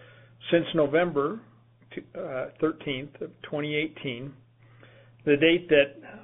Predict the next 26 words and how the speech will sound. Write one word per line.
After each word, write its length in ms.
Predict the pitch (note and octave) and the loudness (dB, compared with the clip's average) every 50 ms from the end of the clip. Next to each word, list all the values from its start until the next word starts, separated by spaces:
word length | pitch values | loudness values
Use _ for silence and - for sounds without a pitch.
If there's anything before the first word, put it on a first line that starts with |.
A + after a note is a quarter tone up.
| - C#4+ C#4 C4+ C#4 B3+ C4 - - - - - - - - - _ _ _ _ _ - - - - - - - | -18 -18 -16 -16 -16 -18 -18 -20 -20 -20 -20 -20 -20 -20 -20 -20 _ _ _ _ _ -20 -20 -20 -20 -6 0 2
gold 580 | D3 D3 C#3+ D3 C#3+ D3 E3 G#3 A#3+ A3+ D3 | 4 4 4 2 2 -2 -4 -8 -8 -6 0
broke 240 | C3 D3+ D3+ D3+ - | 4 4 4 6 4
out 220 | D3+ D3 D#3 D3+ | 4 4 4 4
of 100 | D3+ C#3+ | 2 0
its 140 | C3+ C3+ C3 - - | -2 -4 -6 -4 0
horizontal 640 | - D#3+ D#3 D3+ C3 C3 D3 C#3+ C#3+ C3+ B2+ A#2+ A#2 - - | 2 2 2 2 2 0 -2 -2 -2 -4 -6 -8 -8 -10 -6
trend, 420 | - D#3 D3 C3+ B2 B2+ C#3+ C#3+ - - _ _ _ _ _ _ _ - - _ _ _ _ - - - - - - - | -4 -4 -4 -4 -6 -8 -12 -14 -18 -20 _ _ _ _ _ _ _ -20 -20 _ _ _ _ -20 -20 -20 -18 -12 -2 2
through 480 | D#3+ E3 E3+ E3 D#3+ D#3 E3 E3+ E3 - - - _ _ _ _ _ - - | 4 6 6 6 6 4 2 0 -4 -12 -18 -20 _ _ _ _ _ -10 -6
July 260 | C#3+ C3 C3 C#3+ D3 C#3+ - | -2 0 0 0 0 0 -4
twenty-ninth, 540 | - D#3+ D3 C#3+ C3+ C#3 C#3+ D3 C#3+ C3 - - - | -6 -8 -6 -6 -6 -6 -6 -6 -6 -6 -10 -12 -12
twenty 200 | - D#3 C#3+ C3 | -10 -8 -8 -8
twenty, 340 | C3 - F3+ F3 D#3 C#3 C3+ | -8 -8 -6 -6 -6 -6 -6
the 140 | C3 - C3+ | -6 -6 -2
gold 260 | C3 D3 D#3+ D#3+ D#3 | 0 0 0 0 0
price 220 | - D#3 D3 D3 D3 - | 0 0 0 0 -2 -4
has 120 | D3+ C#3 B2 | -6 -6 -6
improved 600 | C3+ C3 B2+ A#2 - - D3+ D3+ D#3+ D#3+ D3+ - | -8 -10 -12 -14 -12 -8 -8 -8 -8 -8 -6 -4
by 140 | - C#3+ C3+ | -2 -2 -2
approximately 600 | B2+ C3 - D3+ D3 D3+ D3 - - D3+ C#3 C3 A#2+ - - | -2 -4 -4 -4 -4 -4 -6 -8 -10 -10 -10 -10 -12 -12 -12
sixty-one 480 | D#3 D3+ - - C#3+ C3 C3 C3 B2+ | -12 -10 -10 -10 -10 -8 -8 -10 -10
percent, 480 | B2+ - C3 - - - C#3+ C#3 B2 B2+ - - - _ _ _ _ - - - - - - - - - - - - - - - _ _ _ - - - - _ - - - _ _ _ _ - | -12 -12 -12 -12 -10 -8 -8 -8 -8 -10 -14 -20 -20 _ _ _ _ -20 -20 -20 -20 -20 -20 -20 -20 -20 -20 -20 -20 -20 -20 -20 _ _ _ -20 -20 -20 -20 _ -20 -20 -20 _ _ _ _ 2
while 200 | D3+ D3 C#3 C3 | 4 4 6 6
Vista's 320 | D3+ F3+ F3 - F#3 D#3 D3 - | 4 4 4 2 0 0 0 2
share 140 | - D#3 D3 | 2 2 2
price 340 | - - D3 C3+ C#3 D3+ C#3+ - - | 0 0 0 0 0 0 -4 -6 -8
has 140 | C#3 C#3 | -8 -8